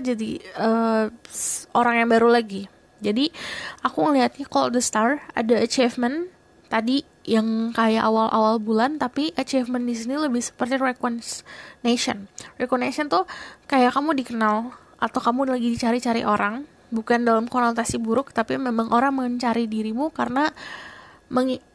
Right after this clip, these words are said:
at least kayak ngi-, pengen ngobrol, pengen dengerin saran kamu. Di sini ada the star juga harapan yang akan terwujud. The star itu diperuntukkan untuk orang-orang yang memang tampil. Jadi ini agak bertolak belakang sama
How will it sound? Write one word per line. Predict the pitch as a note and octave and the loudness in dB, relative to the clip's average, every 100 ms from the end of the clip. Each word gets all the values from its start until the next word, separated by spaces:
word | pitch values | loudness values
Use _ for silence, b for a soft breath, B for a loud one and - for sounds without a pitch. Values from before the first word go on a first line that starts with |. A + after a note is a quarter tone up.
| _ _ - | _ _ -6
at | A#3+ D4+ | -2 0
least | E4 C#4+ | 0 2
kayak | B3+ | 0
ngi-, | A#3+ B3 - | 0 -2 -4
pengen | G#3+ G#3 G3 | -4 -2 2
ngobrol, | A#3 A3 G#3 A#3 G#3+ G#3+ G3+ G3 G#3 | 0 0 0 4 6 6 4 2 0
pengen | - G#3+ A3+ A3+ | -2 -2 0 0
dengerin | G#3+ G#3 G#3 A3+ | -2 -2 -2 -2
saran | G#3 G3+ G#3+ | -2 -4 -2
kamu. | A#3 B3+ A#3+ A3 G#3+ G#3+ A3+ | 0 2 2 0 0 -4 -2
Di | A#3+ | -2
sini | B3 A#3+ D4 D#4 | 0 0 2 2
ada | C4+ A#3 G#3+ G#3+ | 2 2 2 2
the | A3+ | -2
star | - C#4+ D4 | 0 -2 -2
juga | B3+ A3+ G#3 | -2 0 0
harapan | G#3 G#3 A3 A3 G#3+ | 0 -2 -4 -6 -6
yang | - | -8
akan | G#3+ | -10
terwujud. | A3 A3+ G#3 F#3+ C4+ - - B B B B B - | -8 -6 -6 0 0 -2 -14 B B B B B -4
The | B3+ | -2
star | - A#3+ A#3 B3 D4+ | 0 2 2 2 -2
itu | E4+ - G#3 G#3 C4 | -2 0 0 0 -2
diperuntukkan | B3+ - A3+ G#3+ G#3+ G#3+ A3+ A#3 A#3 | -6 -4 -6 -6 -6 -2 -2 -2 -6
untuk | A#3+ | -2
orang-orang | A3 G3+ C#4 G#3+ A3+ C4+ B3+ | -2 -2 0 0 2 0 -2
yang | A3+ A3 | -2 0
memang | G#3+ A3 C4+ C#4+ D4 B B - | 0 2 0 0 -6 B B 0
tampil. | B3 C4+ B3+ G3+ G3+ G#3+ | 2 2 2 0 -2 -6
Jadi | G#3+ A3 B3 D4 | 0 2 2 0
ini | D4+ | -2
agak | C4 B3 | 0 0
bertolak | G3+ G#3+ A#3+ A3+ A3+ | 2 0 2 0 2
belakang | A3 G#3 C4 D4+ D4 | 0 2 0 -2 -2
sama | A#3 A3 C4 | -4 0 -2